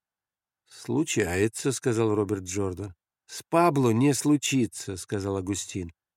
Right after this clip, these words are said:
"Правда, это теперь только труха от прежнего Пабло, но недаром он жив и сидит, как ни в чем не бывало, тут, в горах, и хлещет вино, когда столько других погибло у стенки". "Он в самом деле такой хитрый, как о нем говорят?"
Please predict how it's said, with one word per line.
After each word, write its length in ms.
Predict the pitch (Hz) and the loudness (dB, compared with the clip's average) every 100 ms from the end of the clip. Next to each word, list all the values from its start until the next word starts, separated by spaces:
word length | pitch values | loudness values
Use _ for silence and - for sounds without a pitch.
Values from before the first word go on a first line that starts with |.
| _ _ | _ _
"Правда, 300 | - 156 147 | 2 4 6
это 180 | 156 147 | 6 4
теперь 300 | 127 131 151 | 0 2 2
только 320 | - 147 151 | 4 2 2
труха 440 | 131 147 - 180 143 | 2 0 4 4 4
от 100 | - | 4
прежнего 500 | 143 127 110 120 120 | 4 4 4 2 2
Пабло, 460 | - 123 101 110 | 2 2 2 0
но 240 | 110 135 143 | 2 4 4
недаром 600 | 151 131 156 156 147 147 | 4 4 6 8 8 6
он 160 | 143 127 | 4 4
жив 380 | 131 160 165 | 6 6 6
и 60 | 143 | 2
сидит, 380 | 110 135 147 131 | 0 2 2 2
как 200 | 143 123 | -2 0
ни 100 | 131 | -2
в 60 | |
чем 240 | - 156 147 | 2 2 4
не 100 | 139 | 2
бывало, 460 | 123 147 156 135 | 4 6 6 4
тут, 240 | - 156 127 | 2 2 2
в 80 | 98 | 2
горах, 440 | 131 143 151 - | 4 6 6 4
и 80 | 110 | -2
хлещет 480 | 147 165 - 143 120 | 6 6 6 0 4
вино, 440 | 143 151 170 139 _ _ _ _ | 6 8 6 4 _ _ _ _
когда 280 | 127 127 151 | -4 2 2
столько 720 | - - - 165 175 - 165 | 2 -6 4 6 6 4 0
других 460 | 143 160 135 175 - | 4 2 4 2 2
погибло 540 | 165 156 214 175 180 | 0 2 0 4 6
у 40 | 175 | 6
стенки". 640 | - 220 196 139 - 104 _ _ _ _ _ _ _ _ _ _ _ - | 2 2 4 4 -2 -10 _ _ _ _ _ _ _ _ _ _ _ -8
"Он 160 | 101 98 | -6 -6
в 60 | |
самом 380 | - 180 202 185 | 0 2 4 4
деле 220 | 185 151 | 6 6
такой 300 | 131 123 139 | 2 2 2
хитрый, 400 | 110 143 113 107 | 2 -2 -2 -2
как 220 | 117 107 | -2 -2
о 40 | 117 | 0
нем 200 | 110 101 | 0 0
говорят?" 420 | 104 107 101 | 0 0 0